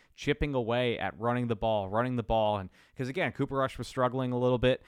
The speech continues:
uh, passing, so they were like, "Well, listen, we need to lean on our guy, we need to lean on our vet," and that's exactly what they did. So I do think that w-, why have the discussion right now?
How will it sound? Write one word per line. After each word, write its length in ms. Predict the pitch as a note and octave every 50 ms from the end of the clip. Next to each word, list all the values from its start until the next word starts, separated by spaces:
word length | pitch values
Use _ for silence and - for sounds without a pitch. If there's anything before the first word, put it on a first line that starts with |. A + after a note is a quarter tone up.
| - - - -
uh, 220 | A2+ A2+ A2 G2+ -
passing, 760 | - - - A#2 A2+ A#2+ - - C#3+ C#3+ C#3+ D3 C3 A2+ A#2 -
so 240 | - - C#3+ C3
they 120 | B2+ C3+ C3
were 100 | C3+ C#3
like, 160 | C3+ B2+ -
"Well, 180 | B2+ C#3 C#3 A2
listen, 280 | C3+ C#3+ - - A2
we 80 | G#2 A2
need 140 | A2+ A#2+ -
to 80 | B2
lean 200 | A#2 B2+ C3+ C3
on 140 | B2+ A#2+ A#2
our 80 | A2+ A2
guy, 240 | G2+ B2 B2 A#2+
we 100 | G#2 G2
need 160 | G2+ G2+ G2+ -
to 80 | -
lean 220 | A2 A2+ A#2 A#2+ A#2
on 120 | A2+ A2
our 120 | G#2+ G#2+
vet," 260 | G2+ G2 A#2+ A#2+ A2+ - -
and 100 | A2 A2
that's 160 | A#2 A2+ -
exactly 380 | A#2+ G2+ G2 A#2 A#2+ - - A#2
what 160 | A2+ A2 -
they 80 | G#2+
did. 180 | F#2+ A2+ G#2+ F#2+
So 140 | - - A#2+
I 80 | C3
do 160 | D3 E3+ F3+ E3
think 240 | - E3 C#3+ -
that 240 | - B2+ A#2+ A#2 - - - - - _ _ _ _ _ _ _ _ _ _ _ _ _ -
w-, 180 | D3 C3+ C3+ -
why 340 | D3 C#3+ C#3+ C#3+ D3+ E3 D#3+
have 180 | D#3 D#3 C3+
the 60 | C#3
discussion 480 | B2 A#2 A#2+ - - A#2+ G#2+ - - G2+
right 100 | F#2 F2+
now? 160 | F#2 G2+ -